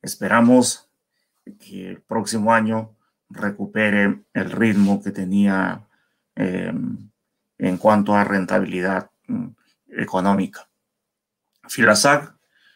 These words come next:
es una planta de fibra de, de lana en Espinar. Espinar es, eh, el inicio de,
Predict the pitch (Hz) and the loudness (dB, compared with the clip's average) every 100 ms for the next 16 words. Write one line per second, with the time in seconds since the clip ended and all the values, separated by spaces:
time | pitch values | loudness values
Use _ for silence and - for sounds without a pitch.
0 | _ - 113 101 117 110 101 95 113 123 | _ -2 0 2 2 4 4 2 4 6
1 | 123 120 107 101 135 123 120 110 101 92 | 6 4 0 2 4 4 4 4 2 -2
2 | 87 - _ _ _ _ - 95 95 92 | -10 -16 _ _ _ _ -10 -6 -4 -4
3 | - - - 95 110 127 120 107 98 92 | -6 -10 -6 0 4 6 6 6 2 0
4 | - 101 117 147 175 - 247 _ - - | -4 2 4 4 0 -8 -12 _ -20 -16
5 | - 101 104 107 101 - - - _ _ | -4 0 2 0 -2 -6 -6 -8 _ _
6 | _ _ _ _ _ - 190 190 202 202 | _ _ _ _ _ -6 -4 -2 0 4
7 | 110 135 247 113 101 101 95 95 | 8 8 6 2 0 0 -2 -6